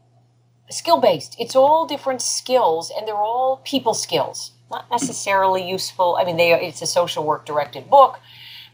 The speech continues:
but the skills are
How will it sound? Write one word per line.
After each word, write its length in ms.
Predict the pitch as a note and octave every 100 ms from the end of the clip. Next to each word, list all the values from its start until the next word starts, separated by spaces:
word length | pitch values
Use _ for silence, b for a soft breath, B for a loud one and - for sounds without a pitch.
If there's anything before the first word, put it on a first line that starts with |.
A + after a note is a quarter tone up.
| -
but 200 | A#3+ -
the 60 |
skills 1000 | A#3 - - C#4+ C#4+ A#3+ G#3 G3 - - _ _ _ _ -
are 680 | F#3+ G3 F#3+ F3+ F3 F3